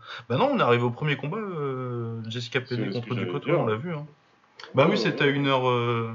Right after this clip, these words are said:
Speaker 1: ça devait être, euh, l'après-midi aux États-Unis, du coup, ça faisait une heure, euh, descente pour nous.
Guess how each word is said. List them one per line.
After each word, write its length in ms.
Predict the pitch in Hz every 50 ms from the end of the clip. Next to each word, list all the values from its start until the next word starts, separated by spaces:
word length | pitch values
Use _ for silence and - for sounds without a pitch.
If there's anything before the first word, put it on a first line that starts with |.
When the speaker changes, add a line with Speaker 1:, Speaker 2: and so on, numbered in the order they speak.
| 117 - -
Speaker 1:
ça 220 | - - - 123
devait 140 | 117 117 131
être, 180 | 123 123 - 123
euh, 260 | 120 120 123 113 113
l'après-midi 460 | 110 117 120 117 - 135 131 127 123 135
aux 80 | 135
États-Unis, 460 | 123 123 120 113 107 113 120 135 143
du 100 | 135 120
coup, 180 | 110 - - 135
ça 140 | 123 - 113
faisait 160 | 107 104 110
une 160 | 110 107 110
heure, 220 | 110 110 110 104 98
euh, 120 | 95 92 - - - - - - - - -
descente 420 | 104 120 127 120 - 135 131 123
pour 160 | - 117 120
nous. 160 | 117 123 151